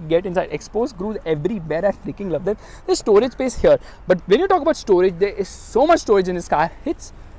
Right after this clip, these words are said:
it's absolutely crazy why they have so much storage in this car. You know what?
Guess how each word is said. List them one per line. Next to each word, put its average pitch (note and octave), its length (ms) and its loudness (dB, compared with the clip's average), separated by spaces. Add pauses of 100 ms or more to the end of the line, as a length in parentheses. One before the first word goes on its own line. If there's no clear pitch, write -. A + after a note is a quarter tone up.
(220)
it's A3 100 0
absolutely C4 680 0
crazy A3 320 0
why G3 180 4
they A3+ 80 2
have A#3+ 160 4
so F#3 100 -2
much G3 140 -2
storage F3 280 -2
in F#3 60 -6
this F#3+ 140 -8
car. G3+ 180 2 (320)
You B3+ 60 0
know D#4+ 80 4
what? C4+ 260 4